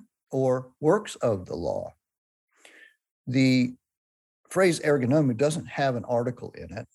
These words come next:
although it's in Greek, in Greek, sometimes with English, we can use the article. But one of my arguments is that we shouldn't in this particular case because it, uh, already presupposes things that I think we should question.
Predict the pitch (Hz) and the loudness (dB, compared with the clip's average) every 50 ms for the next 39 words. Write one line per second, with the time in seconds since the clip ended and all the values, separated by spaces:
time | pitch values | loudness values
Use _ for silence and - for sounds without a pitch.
0 | _ - 110 101 104 107 104 107 110 107 - - 113 107 110 110 117 117 127 135 | _ -2 0 2 2 4 4 2 2 0 -2 -2 0 0 0 2 2 4 4 2
1 | - - 135 120 123 117 110 117 127 127 - - 135 120 - 117 113 110 107 - | 2 2 2 2 2 2 2 2 2 0 0 -2 -2 0 0 0 0 0 0 -2
2 | 110 107 107 98 101 120 127 - - 113 104 - - 123 123 147 127 117 110 - | -2 -2 0 2 2 2 0 0 -2 -6 -4 0 2 2 4 4 4 2 0 -2
3 | - - - - 80 90 98 - 127 135 151 151 - - - - - - _ _ | -6 -6 -6 -6 -6 -6 -4 -2 -2 -2 -2 -2 -8 -18 -20 -20 -20 -20 _ _
4 | - 117 113 - - 123 117 113 104 104 107 107 117 123 123 - - - 117 101 | -2 -2 -2 0 2 2 4 4 4 4 4 4 4 4 2 2 0 -2 -2 -2
5 | 98 95 107 120 127 139 - - 123 127 127 - 131 127 127 - 143 131 120 117 | -2 -2 -4 -4 -4 -4 -2 0 0 0 2 2 4 4 4 2 2 0 0 0
6 | - - 156 165 185 151 113 113 113 - - _ - 117 104 107 107 107 107 - | 0 0 2 2 2 2 0 0 -4 -8 -10 _ -6 -4 -4 -2 -2 -4 -4 -6
7 | - - 104 - 123 110 - - 104 - 78 82 - - - - 71 85 123 135 | -8 -10 -6 -4 -4 -4 -2 -2 -2 -2 -2 -4 -4 -4 -2 -2 0 0 0 -2
8 | - - - - _ _ _ _ _ - - 120 123 135 113 - 117 98 101 104 | -2 -6 -12 -20 _ _ _ _ _ -4 -2 -2 -2 0 0 2 4 4 4 2
9 | 104 - - - - - - - - - - 120 120 110 - - - - - - | 0 -2 -6 -14 -18 -18 -18 -18 -20 -6 0 2 2 2 2 0 -6 -8 -4 0
10 | 113 95 95 92 90 92 92 - - _ _ _ - 123 123 120 120 110 110 110 | 0 2 2 2 0 0 -4 -6 -10 _ _ _ 4 4 6 6 4 2 0 0
11 | - 127 107 110 - - - - 139 147 160 151 139 135 101 90 104 113 - - | 0 -2 0 -2 -4 -6 0 2 4 4 4 4 2 0 -2 -4 -6 -6 -8 -10
12 | - _ _ - - - - _ _ _ _ _ - - 107 101 104 110 113 110 | -14 _ _ -20 -20 -20 -20 _ _ _ _ _ -4 -2 0 0 2 2 2 2
13 | 110 107 107 - 113 104 - 104 101 - - - - - - - 113 98 - - | 4 2 2 0 -2 -2 -2 -2 -4 -4 -4 -6 -8 -4 0 2 2 2 2 0
14 | - - - - | -6 -8 -10 -10